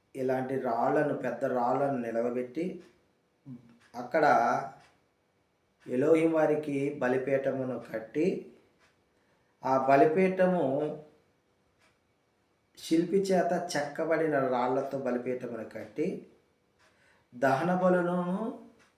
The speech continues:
సమాధాన బలులను అర్పించాలి. ఈ విధికి సంబంధించిన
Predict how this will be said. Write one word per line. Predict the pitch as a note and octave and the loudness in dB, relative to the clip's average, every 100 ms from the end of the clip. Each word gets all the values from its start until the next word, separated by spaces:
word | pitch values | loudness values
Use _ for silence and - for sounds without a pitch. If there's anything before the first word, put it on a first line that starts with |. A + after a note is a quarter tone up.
| _ _ _ - | _ _ _ -10
సమాధాన | - C3 D3+ D#3+ D#3+ D#3 D3 | -4 0 2 4 4 4 4
బలులను | C#3+ C#3+ C#3 C#3 D3 C3+ - | 4 4 2 0 -4 -6 -8
అర్పించాలి. | B2+ - B2 A2 - A2+ - - _ _ _ _ _ _ _ _ _ _ _ _ _ _ _ _ C#3 | -8 -8 -10 -12 -12 -12 -12 -20 _ _ _ _ _ _ _ _ _ _ _ _ _ _ _ _ 0
ఈ | D#3 F#3+ | 4 6
విధికి | F#3 G3 G3+ | 6 6 4
సంబంధించిన | F#3+ F3+ E3+ E3+ E3 D#3+ C#3+ D#3+ A#2+ A2+ C3+ | 2 4 2 2 2 0 -2 -2 -2 -2 -6